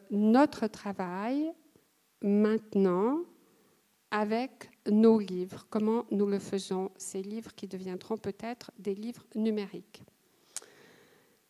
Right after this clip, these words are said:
Je vais d'abord dire quelques mots de notre grande, euh, publication de cet automne, dont vient de parler Roger Francillon.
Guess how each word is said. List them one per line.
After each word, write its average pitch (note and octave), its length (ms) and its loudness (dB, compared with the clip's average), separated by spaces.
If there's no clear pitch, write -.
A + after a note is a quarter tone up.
Je B3 140 -4
vais A#3+ 760 -2
d'abord B3+ 560 2
dire C#4 380 -2
quelques A#3+ 260 -4
mots A#3+ 360 4
de G#3+ 160 0
notre G#3 520 -2
grande, A#3+ 640 0
euh, G3 480 0
publication A3 760 -6
de G#3 120 -4
cet - 280 -8
automne, C#4 640 0
dont G#3 100 -2
vient G#3 220 -2
de G3+ 40 -6
parler G#3 380 -6
Roger G3+ 300 -4
Francillon. A#3+ 720 -6